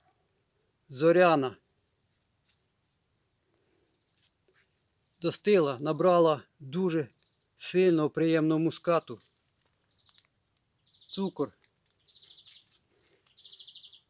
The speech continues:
Попала під зворотні заморозки,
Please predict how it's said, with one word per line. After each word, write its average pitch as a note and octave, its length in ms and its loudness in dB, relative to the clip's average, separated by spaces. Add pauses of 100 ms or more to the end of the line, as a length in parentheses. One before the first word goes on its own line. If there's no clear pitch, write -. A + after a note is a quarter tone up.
(2000)
Попала D#3+ 460 -2
під D3+ 300 -6 (680)
зворотні D#3+ 400 -2
заморозки, D3+ 680 -4